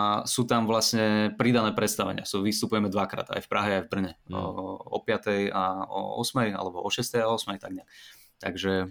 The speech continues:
Speaker 1: takže tak, no som zvedavý na to.
Speaker 2: No tak pozri
Speaker 1: Teším
Speaker 2: sa,
Speaker 1: sa.
Speaker 2: máš výhodu, že ideš prvý, takže môžeš sa spýtať, že kto, že kto tam chodí pravidelne, kto je nový a za tých päť sekúnd si vieš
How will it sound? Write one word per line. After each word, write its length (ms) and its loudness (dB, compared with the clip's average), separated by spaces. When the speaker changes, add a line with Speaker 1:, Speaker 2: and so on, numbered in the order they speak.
Speaker 1:
takže 240 -2
tak, 160 2
no 80 4
som 160 2
zvedavý 320 4
na 160 0
to. 240 -2
Speaker 2:
No 160 0
tak 160 0
pozri 240 4
Speaker 1:
Teším 80 2
Speaker 2:
sa, 80 2
Speaker 1:
sa. 160 -18
Speaker 2:
máš 240 0
výhodu, 320 2
že 160 2
ideš 160 -2
prvý, 240 0
takže 320 -2
môžeš 240 -4
sa 100 -2
spýtať, 360 -4
že 120 -4
kto, 220 -2
že 160 -4
kto 220 -6
tam 180 -2
chodí 240 -4
pravidelne, 560 -2
kto 160 -4
je 80 -2
nový 320 0
a 240 0
za 180 -2
tých 220 -8
päť 240 -2
sekúnd 240 -4
si 80 -2
vieš 240 -2